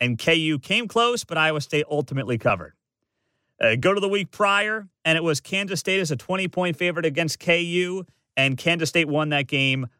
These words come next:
by forty-one points. I know that Texas plays up and down the competition, but this team is so supremely talented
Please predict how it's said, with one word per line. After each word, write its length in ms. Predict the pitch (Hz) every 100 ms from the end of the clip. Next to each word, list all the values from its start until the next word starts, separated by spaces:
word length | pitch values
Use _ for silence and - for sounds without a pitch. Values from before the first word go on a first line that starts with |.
| _
by 640 | 120 131 127 123 120 120 113 _ _ _ _ _ _
forty-one 460 | 311 320 196 139
points. 540 | 120 120 78 - - - _ _ _ _ _ _ _
I 220 | 170 196
know 180 | 226 240
that 180 | 240 202
Texas 440 | 214 202 - 202
plays 320 | - - 160 147
up 180 | 175
and 140 | 175 147
down 220 | 151 151
the 60 | 135
competition, 760 | - 135 123 110 120 113 90 - _ _ _ _ _ _ _ _ -
but 160 | 156
this 180 | 202 185
team 240 | - 214
is 120 | 196 143
so 320 | - 196 208
supremely 840 | 185 185 143 - 175 175 170 165
talented 640 | - 127 120 104 92 82